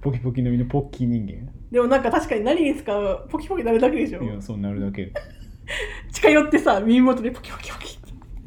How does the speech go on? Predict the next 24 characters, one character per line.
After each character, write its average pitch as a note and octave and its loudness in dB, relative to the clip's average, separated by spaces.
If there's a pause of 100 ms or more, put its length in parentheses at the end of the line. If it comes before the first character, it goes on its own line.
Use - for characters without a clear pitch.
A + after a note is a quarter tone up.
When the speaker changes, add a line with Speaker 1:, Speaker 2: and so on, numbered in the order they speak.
(320)
Speaker 2:
て。 G2 -6
Speaker 1:
や G2+ -2
め F3+ 6
て G3 2
く E3+ 0
だ D#3+ 2
さ D#3+ 6
い - 4
っ G#2+ -4
て。 - -12
Speaker 2:
<laughs> - -14 (1120)
戦 F4 6
い G#4 4
や F#4 6
な D4 10
ら C#4+ 10
ん C4+ 2
も A3 2
ん F#3+ -2
な。 - 2
Speaker 1:
な A#2 2
ら A2 -2
ん - -8
よ。 G2 -8